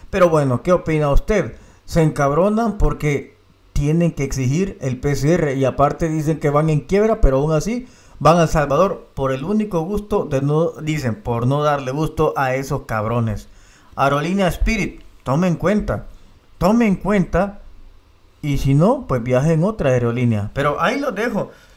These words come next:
solo para que ustedes vean, él es el hijo del gerente de Canal veintiuno y el diecinueve. Así que familia, ante esto nos vamos a encontrar. ¿Y usted qué prefiere? ¿Una aerolínea que le exija a todos sus pasajeros por su seguridad la prueba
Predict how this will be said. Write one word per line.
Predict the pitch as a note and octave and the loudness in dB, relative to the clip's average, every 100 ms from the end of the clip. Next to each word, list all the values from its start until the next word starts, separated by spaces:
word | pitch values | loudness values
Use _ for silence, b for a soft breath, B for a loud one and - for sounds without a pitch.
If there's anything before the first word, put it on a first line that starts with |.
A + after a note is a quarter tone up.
| B | B
solo | G#3+ B3+ | -2 0
para | B3 G3+ F#3 | 2 0 -2
que | F3 | -6
ustedes | F#3 G3 | -6 -6
vean, | G#3 G#3+ E3+ | -2 -2 -2
él | F#3 | -4
es | F#3+ | -4
el | F#3+ F#3+ | -4 -4
hijo | G#3 G#3 | 0 0
del | E3 C#3 | 0 -4
gerente | B2+ C#3 F3 D#3 E3 E3 | -4 -4 -2 -4 -6 -6
de | C#3 | -6
Canal | C3+ B2+ C#3 D3+ | -4 -4 -2 -4
veintiuno | D3+ C3+ B2+ D3+ F3+ F#3 F3+ - | -4 -6 -6 -4 -2 0 0 0
y | E3 D#3+ | -2 0
el | D#3 D3 | 0 -2
diecinueve. | D3 C#3+ C3 A#2+ A2+ - C3+ - - B B B B B B | -2 -2 -2 -4 -6 -12 -16 -20 -20 B B B B B B
Así | C#3+ F#3+ | 0 2
que | G3+ G#3 | 2 4
familia, | F#3+ F#3+ F#3+ F#3+ F#3+ F#3 - - | 6 4 2 2 0 -2 -16 -4
ante | C#3 C3+ C3+ | -2 2 2
esto | D#3+ A3+ | 2 2
nos | A3 F3 | 2 2
vamos | E3 D3 | 2 2
a | C#3 | 0
encontrar. | B2+ B2+ A#2+ D#3+ E3+ D#3 | 0 -2 0 0 0 2
¿Y | |
usted | D#3+ - C4+ - | 2 4 0 0
qué | G3 | -2
prefiere? | F#3 C#3+ C#3+ A#2+ G#2+ G#2+ B | 0 0 0 -2 -2 -8 B
¿Una | B B3+ C4+ | B 4 6
aerolínea | A#3+ F#3+ E3 C#3 A#2 A#2 - | 4 4 2 0 0 -2 0
que | D3+ | 0
le | D3+ | 2
exija | G3+ G3+ A3+ G3 | 0 0 0 0
a | - | 4
todos | G3+ A3+ B3 | 6 8 6
sus | A3+ G#3 | 4 0
pasajeros | F3+ E3 F#3+ C3+ | 0 2 0 0
por | - A2 | 0 -4
su | G#2+ D#3 | -2 -4
seguridad | F#3 F#3 G3+ F#3 C3 E3+ B B B B | -4 -4 -4 0 0 -2 B B B B
la | D3 D3 | 0 4
prueba | G#3+ C4 C4 C4 | 6 6 6 0